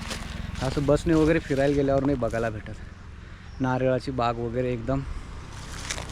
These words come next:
इकडं सगळ्या याच गोष्टी आहे. इकडे तुम्हाला फक्त नारळ, आंबे, सुपारीचे झाडं आणि चिकूचे बगीचे हेच बघायला भेटतं. हिचहायकिंग करत आहे ना,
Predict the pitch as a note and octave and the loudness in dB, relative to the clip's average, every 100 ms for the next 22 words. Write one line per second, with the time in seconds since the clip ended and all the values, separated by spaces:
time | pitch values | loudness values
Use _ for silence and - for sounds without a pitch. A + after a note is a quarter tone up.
0 | - C#3+ D3 C#3+ D3+ E3 D#3+ E3 C#3 C3+ | -4 -2 0 0 4 6 6 4 0 -2
1 | - C#3+ A2+ G#2+ - - - - - - | 0 -2 -2 -4 -4 -4 -4 -2 -2 -2
2 | - - - - - - - - - - | -2 -2 -2 -2 -2 0 -2 -2 -4 -4
3 | - - - - - - - C3+ D#3 F3 | -4 -4 -4 -4 -4 -2 -2 -2 2 2
4 | E3+ E3 F3 E3 D#3 C3+ E3+ E3 D3+ D3+ | 4 6 6 4 2 0 2 6 8 8
5 | D#3 E3+ E3 - - - C3+ C#3+ D3+ D#3 | 6 6 2 -2 -6 0 4 6 6 6
6 | D#3+ - - D3 D3 D#3+ C#3 C3 C#3 D3+ | 4 0 2 4 4 2 2 4 4 2
7 | - - - - - - C3+ C3+ C#3+ D3 | -4 -8 -8 -8 -6 0 2 2 0 0
8 | D3 C#3+ C3+ C3+ C#3+ C3 C#3 C3 B2 B2 | 2 4 4 2 2 2 2 4 2 4
9 | B2+ A#2 - - - - - - - - | 2 0 -4 -4 -4 -4 -4 -4 -4 -4
10 | - - - - - - - - - - | -4 -6 -6 -8 -8 -6 -4 -2 -2 2
11 | C#3+ C3+ F#3 F3+ F#3+ F#3 F#3 G3 F3 D3+ | 4 6 6 6 4 6 6 6 6 8
12 | D#3 | 6